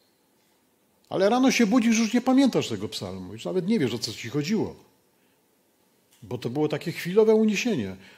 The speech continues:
Uniesienie na, na bazie uczuć, które ci towarzyszyły.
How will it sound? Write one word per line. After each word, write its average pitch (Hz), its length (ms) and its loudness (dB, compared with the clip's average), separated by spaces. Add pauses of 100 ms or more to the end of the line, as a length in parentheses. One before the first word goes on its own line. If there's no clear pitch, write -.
Uniesienie 151 680 4 (400)
na, 131 420 -4
na 127 200 2
bazie 143 280 4
uczuć, 143 480 0
które 117 300 -2
ci 110 140 -8
towarzyszyły. 120 720 -2